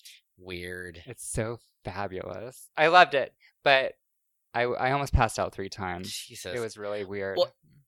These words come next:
Speaker 1: it's so funny. I, I feel like I never really did pass out from stuff, but, like, it's weird. If I see somebody I know bleeding or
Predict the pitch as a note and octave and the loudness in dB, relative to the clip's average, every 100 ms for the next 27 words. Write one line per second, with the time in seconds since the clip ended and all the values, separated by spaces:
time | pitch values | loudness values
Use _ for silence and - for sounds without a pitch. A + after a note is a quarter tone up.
0 | - D3 - F#3 E3 B2+ C3+ B2+ C3 B2+ | -10 -4 0 0 0 -2 -4 -4 -4 -4
1 | F3+ F3 C3+ A#2+ A2+ G#2+ G2+ G2 F#2+ F2 | -6 -2 -2 -2 -4 -6 -4 -4 -6 -6
2 | G2 F#2 F#2+ - A2+ - B2+ A#2+ A2+ G#2+ | -6 -4 -8 -8 -10 -2 -2 -2 -8 -6
3 | G2+ G2+ A2 G#2 G2 A2+ - - G#2 - | -8 -10 -14 -14 -8 -8 -8 -10 -10 -10
4 | G#2+ G#2+ G#2 G#2 G2 F#2+ F#2+ F#2 G2 F#2 | -8 -6 -6 -6 -6 -6 -8 -8 -8 -6
5 | F#2 F#2 F#2 F2+ | -6 -8 -10 -12